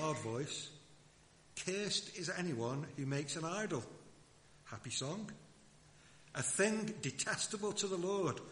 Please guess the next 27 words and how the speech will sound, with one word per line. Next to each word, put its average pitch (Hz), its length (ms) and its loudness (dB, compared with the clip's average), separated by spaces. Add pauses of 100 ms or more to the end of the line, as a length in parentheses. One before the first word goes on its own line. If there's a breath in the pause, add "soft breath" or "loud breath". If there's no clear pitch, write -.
(180 loud breath)
the 143 120 4
work 202 360 4
of 165 80 0
skilled 202 440 4
hands, 131 420 -2 (220 loud breath)
and 131 140 0
sets - 420 4
it 160 80 0
up 120 340 -2
in 151 140 0
secret." 127 680 -2 (2250 loud breath)
That - 200 -2
verse 156 300 4
is 120 80 0
amazing 135 500 2
because 120 460 0 (880)
it 151 160 -2
says 180 400 2
that 127 160 -2
Micah 147 400 0
will 131 120 2
be 117 140 -2
cursed 180 520 -2
for 139 60 -2
making 120 360 -2
an - 0 -
idol, 110 400 -2